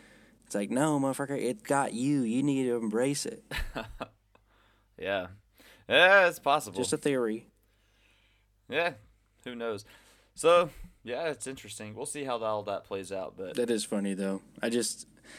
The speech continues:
Speaker 1: I mean, I don't really care what happens either way. You can impeach him. He can stay in for another five years. I mean, it really does not matter to me either way at this point. I,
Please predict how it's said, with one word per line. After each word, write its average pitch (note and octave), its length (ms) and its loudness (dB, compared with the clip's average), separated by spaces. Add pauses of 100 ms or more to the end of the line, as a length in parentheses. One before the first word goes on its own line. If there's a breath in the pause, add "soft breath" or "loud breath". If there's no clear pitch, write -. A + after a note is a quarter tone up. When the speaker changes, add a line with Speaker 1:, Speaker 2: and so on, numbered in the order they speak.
(160 loud breath)
Speaker 1:
I - 80 0
mean, C#3+ 120 6
I D#3 100 4
don't D3 140 0
really A#2 200 2
care A2+ 220 2
what A2 120 2
happens A2 320 0
either G2+ 240 0
way. G#2+ 100 2
You G#2 160 0
can G#2 140 -2
impeach A2 360 -4
him. A#2+ 120 0
He A2+ 100 -4
can G#2+ 140 -2
stay A2 240 -2
in A2 100 -2
for G#2+ 120 -4
another G#2+ 280 -2
five A2 320 -4
years. A#2 300 -2
I G#2+ 40 -2
mean, G#2+ 380 -2 (120)
it E3+ 180 -4
really D3 260 -2
does A#2 180 -4
not G#2 200 -2
matter G2+ 260 -6
to G2+ 60 -4
me G#2 240 -2
either G#2 240 -4
way G#2+ 160 -2
at G#2+ 100 -8
this G#2+ 160 -10
point. A2 300 -6
I, A2 100 -8